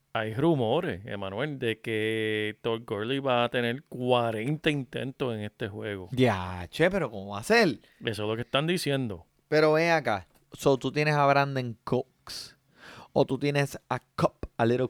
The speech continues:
Speaker 2: Cup,
Speaker 1: No
Speaker 2: y
Speaker 1: lo
Speaker 2: tú los
Speaker 1: juego.
Speaker 2: vas a sentar.
Speaker 1: No lo juego y te voy a decir por qué, Manuel. Yo
Speaker 2: No lo
Speaker 1: tuve,
Speaker 2: juegas.
Speaker 1: no lo juego, no lo juego.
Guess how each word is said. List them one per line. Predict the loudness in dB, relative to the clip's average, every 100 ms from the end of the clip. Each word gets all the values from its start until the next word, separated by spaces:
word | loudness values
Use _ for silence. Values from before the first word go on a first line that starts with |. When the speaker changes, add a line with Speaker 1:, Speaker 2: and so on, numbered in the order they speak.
| -2
Speaker 2:
Cup, | -4 -4 -8 _ _ _ _ -20 _ _
Speaker 1:
No | 0 2
Speaker 2:
y |
Speaker 1:
lo | 6
Speaker 2:
tú | 10
los | 10
Speaker 1:
juego. | 10
Speaker 2:
vas | 8
a | 6
sentar. | 6 2 8 8 8 4 -6 -20 _
Speaker 1:
No | -2 4
lo | 8 8
juego | 8 6
y |
te | 6
voy | 6
a |
decir | 6 2
por | -2 -2
qué, | -2
Manuel. | -2 -2 0
Yo | 6
Speaker 2:
No | 12 12
lo | 12
Speaker 1:
tuve, | 12
Speaker 2:
juegas. | 12 12 12 10 8
Speaker 1:
no |
lo | 6
juego, | 2 2 4 2 0
no | 0
lo | 2 4
juego. | 6 6